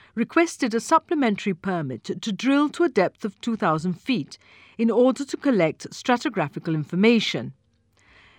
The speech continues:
This was granted after the company agreed to the imposition of a time limit for the drilling and to conditions for supplying samples.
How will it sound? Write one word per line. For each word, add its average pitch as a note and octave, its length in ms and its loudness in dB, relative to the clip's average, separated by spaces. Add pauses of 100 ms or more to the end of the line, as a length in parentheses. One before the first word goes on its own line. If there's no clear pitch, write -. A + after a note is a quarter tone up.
(140)
This F4+ 400 2
was A#3 140 -2
granted C#4 680 0 (180)
after C4+ 380 2
the C#4 80 -6
company G3+ 460 0
agreed D#3+ 520 0 (340)
to A3 100 -4
the G#3+ 180 -4
imposition B3 560 0
of F3+ 80 -2
a G3 80 -2
time D4 440 0
limit C#3+ 340 -2
for - 120 -6
the D#3 100 -4
drilling C#3+ 460 -6 (280)
and G#3+ 160 -2
to A#3 80 -2
conditions C4+ 640 0
for E4 260 0
supplying F3 760 -2
samples. D#3+ 800 0